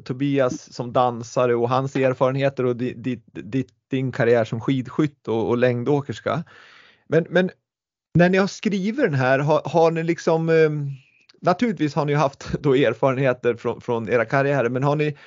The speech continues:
har ni skrivit den här också utifrån att ni har förändrats med lite distans till, till vad ni har hållit på med, att ni har blivit lite klokare och fått lite andra idéer om saker och ting?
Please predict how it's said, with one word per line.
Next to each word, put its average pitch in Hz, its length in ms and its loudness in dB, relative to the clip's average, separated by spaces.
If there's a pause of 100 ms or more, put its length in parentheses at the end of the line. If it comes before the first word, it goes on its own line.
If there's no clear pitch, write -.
(380)
har 127 100 2
ni 151 140 -2
skrivit 160 440 -2 (100)
den - 100 0
här 147 160 4
också 208 320 0
utifrån 139 460 0
att 127 140 -2
ni 131 60 -2
har 131 100 0 (100)
förändrats 147 880 0
med 131 240 -4
lite 135 180 -4
distans 143 640 -4
till, 120 340 -2 (180)
till 123 180 -2
vad 110 160 0
ni 120 60 -2
har 110 100 -2
hållit 113 180 -4
på 120 200 2
med, 117 120 -2
att 117 100 -4
ni 127 40 -2
har 123 60 0
blivit 135 280 2
lite 165 180 4
klokare 117 540 0
och 107 420 -2
fått 143 280 -2
lite 113 280 -4
andra 110 460 -2
idéer 107 480 0
om 104 180 -4
saker 101 280 -4
och - 60 -10
ting? - 200 -10